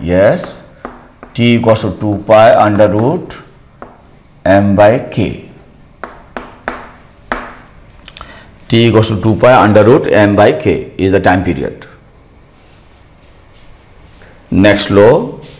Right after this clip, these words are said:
ये फर्स्ट था, सेकेंड लो बच्चों, u equals to alpha x square minus beta x,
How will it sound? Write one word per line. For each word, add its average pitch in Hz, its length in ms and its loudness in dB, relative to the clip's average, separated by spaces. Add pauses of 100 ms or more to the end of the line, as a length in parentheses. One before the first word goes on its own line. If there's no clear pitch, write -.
(1400)
ये 87 60 -6
फर्स्ट - 400 -2
था, 101 320 2
सेकेंड 101 420 0
लो 101 120 2
बच्चों, 101 520 0 (1160)
u 98 220 2
equals 104 480 2
to 113 360 0 (1500)
alpha 101 500 2 (140)
x 110 220 0
square 101 720 4 (1700)
minus 101 800 2 (140)
beta 98 360 0 (140)
x, - 320 2